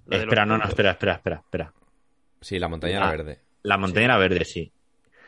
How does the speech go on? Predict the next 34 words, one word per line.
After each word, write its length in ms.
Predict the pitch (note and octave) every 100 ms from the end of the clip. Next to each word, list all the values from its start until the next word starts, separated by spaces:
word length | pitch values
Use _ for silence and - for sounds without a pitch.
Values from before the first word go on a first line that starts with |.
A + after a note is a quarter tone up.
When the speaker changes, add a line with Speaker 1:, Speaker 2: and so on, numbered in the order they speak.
| -
Speaker 3:
Y 100 | F2+
los 180 | F#2+ -
puntos 480 | A2 A#2 C3+ C3 -
eran 200 | G#2+ A2+
azules. 360 | - F2 D#2+ -
Speaker 2:
Era, 180 | C3+ D3
Speaker 3:
Sí, 60 |
sí, 60 | F2
Speaker 2:
era 100 | C#3
Speaker 3:
sí. 40 | C3+
Speaker 2:
azules, 320 | C3 A2 -
es 100 | G#2+
Speaker 3:
Sí, 60 | A2+
Speaker 2:
verdad, 160 | G#2+
Speaker 3:
sí. 140 | - G2+
Speaker 2:
sí, 80 | A2
sí. 20 | -
Speaker 3:
Sí, 120 | E2
Speaker 2:
Sí, 100 | G2
Speaker 3:
sí, 140 | G2
Speaker 2:
sí. 80 | G2 -
Speaker 3:
sí. 80 |
Speaker 1:
No 60 | B2+
sé 100 | C3+
hace 100 | B2+
Speaker 3:
Pero 140 | E2+ F2
Speaker 1:
cuánto 80 | F#2+
Speaker 3:
la 40 |
Speaker 1:
se 140 | A2
cambió, 320 | G2+ G2 A#2 A2+
no 80 |
Speaker 3:
Chiclamino 40 | A2
Speaker 1:
demasiado, 480 | A2 A2 F#2+ B2 B2+
pero 300 | A#2+ -